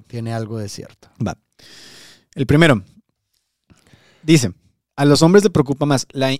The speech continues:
Speaker 2: infidelidad sexual y a las mujeres les preocupa más el engaño emocional. Eh, una publicación en dos mil trece en la revista Evolutionary Psychologist
Speaker 1: Ujú.
Speaker 2: demostró que los hombres se encuentran más angustiados si su pareja tiene una relación sexual a sus espaldas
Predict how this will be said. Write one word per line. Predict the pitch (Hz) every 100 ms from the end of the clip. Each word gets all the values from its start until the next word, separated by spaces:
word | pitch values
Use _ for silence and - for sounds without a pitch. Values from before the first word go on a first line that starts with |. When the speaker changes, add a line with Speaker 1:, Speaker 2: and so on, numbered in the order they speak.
| -
Speaker 2:
infidelidad | 151 147 156 139 123 123 113
sexual | - - 170 208 - _ _ _
y | 143
a |
las | 147
mujeres | 143 127 151 175
les | 175
preocupa | - 123 127 143
más | 147 156 -
el | 131 123
engaño | 123 139 156 156 _
emocional. | 135 143 151 175 202 - _ _ _ - _ _ _ _
Eh, | 143 147 143 147
una | 170 202
publicación | 202 175 139 156
en |
dos | 170 160
mil | 147
trece | 170 185 214 185
en | 143
la |
revista | 131 135 - 165 - -
Evolutionary | 127 135 139 156 151 151 -
Psychologist | - 117 139 147 180 - - 120
Speaker 1:
Ujú. | 113 127
Speaker 2:
demostró | 135 127 147 170
que | -
los | 185 185
hombres | 180 196 196
se | 175
encuentran | 156 151 175 175
más | 151 170
angustiados | 185 151 151 165
si | 165
su | 139
pareja | 127 127
tiene | 139 151
una | 156
relación | 123 151
sexual | 151 - 170
a | 156
sus | 160 170
espaldas | 165 185 220 160